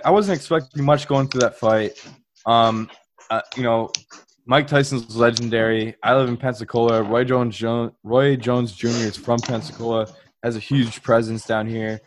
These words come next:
So I, like, I was, like, going both ways with it. Again, didn't expect much. It was a great fight, especially for two fifty-year-old guys out there. They were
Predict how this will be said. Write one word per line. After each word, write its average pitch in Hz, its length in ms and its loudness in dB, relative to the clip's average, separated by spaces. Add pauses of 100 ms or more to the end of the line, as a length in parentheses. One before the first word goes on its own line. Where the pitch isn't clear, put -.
(220)
So 120 160 -2
I, 117 60 4
like, 113 260 0
I 123 100 0
was, 123 180 0
like, 113 280 -2
going 120 280 0
both 120 380 2 (220)
ways 117 480 2
with 117 220 -4
it. 117 240 0 (640)
Again, 135 440 0
didn't 135 160 0
expect 127 380 -2
much. 120 380 0 (120)
It 160 80 -2
was 160 200 0
a 123 60 -2
great 113 520 -2
fight, 113 380 0 (180)
especially 156 460 0
for 123 140 -4
two 135 320 -2
fifty-year-old 120 680 -2
guys 107 340 0
out 101 180 -6
there. 98 220 -6 (400)
They 127 80 -2
were 117 180 2